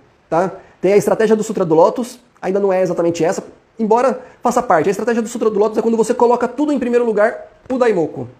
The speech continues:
Você já tá fazendo isso, você está fazendo o Daimoku para transformar o seu karma. Ok, mas agora a gente tá falando de criar essa mudança. E aí? Você tá lá fazendo o seu Daimoku,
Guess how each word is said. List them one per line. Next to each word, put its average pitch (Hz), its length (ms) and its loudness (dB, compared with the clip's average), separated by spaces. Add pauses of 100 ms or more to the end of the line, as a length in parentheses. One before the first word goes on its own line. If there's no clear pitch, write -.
(100)
Você 196 180 -4
já 190 80 -2
tá 202 80 -4
fazendo 226 280 2
isso, 180 180 0
você 147 160 -6
está 151 220 -2 (160)
fazendo 170 500 -2
o 208 40 2
Daimoku 180 420 0
para 190 340 2 (340)
transformar 233 480 2
o 214 40 0
seu 233 120 -2
karma. 143 400 -2 (600)
Ok, 180 480 0 (260)
mas 180 200 0
agora 202 240 2
a 214 40 0
gente 214 120 -2
tá 214 80 -2
falando 208 260 0
de 226 340 -4 (380)
criar 214 240 2
essa 214 140 -2
mudança. 175 480 -2
E 190 60 -4
aí? 135 260 -4 (760)
Você 160 240 0
tá 139 160 -2
lá 196 360 0 (140)
fazendo 151 380 0
o 147 60 -6
seu 151 100 -4
Daimoku, 202 480 0